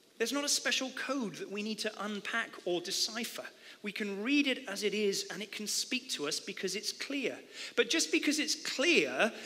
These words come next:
doesn't mean that process is easy.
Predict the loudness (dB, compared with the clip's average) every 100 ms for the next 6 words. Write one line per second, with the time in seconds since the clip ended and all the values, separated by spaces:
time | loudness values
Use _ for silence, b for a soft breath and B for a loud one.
0 | B 6 6 4 6 6 4 4 2 0
1 | 0 2 4 2 2 0 2 2 2 0
2 | -4